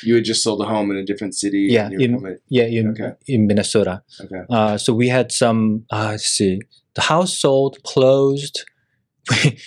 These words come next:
Speaker 2: we packed up, we drove off that day. <laughs> Uh, so we're driving over here and talking to a loan officer, and I did get a subprime loan type,
Speaker 1: <laughs>
Speaker 2: uh,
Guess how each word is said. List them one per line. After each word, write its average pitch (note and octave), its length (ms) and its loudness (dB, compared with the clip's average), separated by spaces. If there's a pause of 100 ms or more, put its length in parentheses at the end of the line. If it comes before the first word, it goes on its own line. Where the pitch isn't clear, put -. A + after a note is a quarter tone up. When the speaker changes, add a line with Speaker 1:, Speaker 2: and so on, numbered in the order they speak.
(160)
Speaker 2:
we C3+ 180 4
packed - 420 -4
up, C#3+ 180 4
we B2 340 0
drove A#2 380 4
off G2+ 400 0
that F2+ 240 -2
day. F#2 180 2
<laughs> - 140 -2 (1200)
Uh, A2+ 1000 2
so - 180 0
we're B2 220 4
driving C3 420 2
over B2+ 260 2
here A#2+ 360 4
and G#2+ 160 0
talking B2+ 260 -2
to A2+ 120 2
a - 20 6
loan G#2 300 2
officer, A2 540 2
and G#2+ 220 0
I G#2 120 0
did A#2 220 0
get A2+ 120 2
a G#2 60 0
subprime A#2+ 760 -2
loan G#2+ 280 2 (180)
type, G2+ 520 -2
Speaker 1:
<laughs> - 60 -16
Speaker 2:
uh, A#2 1400 2